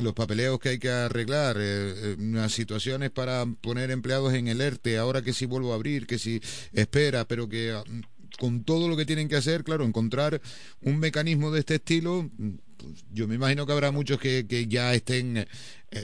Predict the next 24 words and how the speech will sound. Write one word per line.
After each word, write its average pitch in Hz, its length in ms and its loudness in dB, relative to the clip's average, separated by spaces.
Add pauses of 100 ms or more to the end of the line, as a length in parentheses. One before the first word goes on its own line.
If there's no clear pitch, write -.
algunos 120 360 4
ya 143 120 6
estarán, 147 480 4
eh, 107 280 0
en, 110 440 0
eh, 95 460 -2
en 101 640 0
Tecalis, 143 420 2
pero 123 340 2
habrá 123 260 0
otros 131 220 0
que 151 80 0
nos 135 120 4
estén 135 180 0
escuchando 135 380 0
ahora 139 120 0
y 151 40 -4
que 156 80 -2
van 156 120 0
de 165 80 0
camino. 135 340 0
O 92 60 0
sea, 92 300 -2 (400)
eh, 120 140 4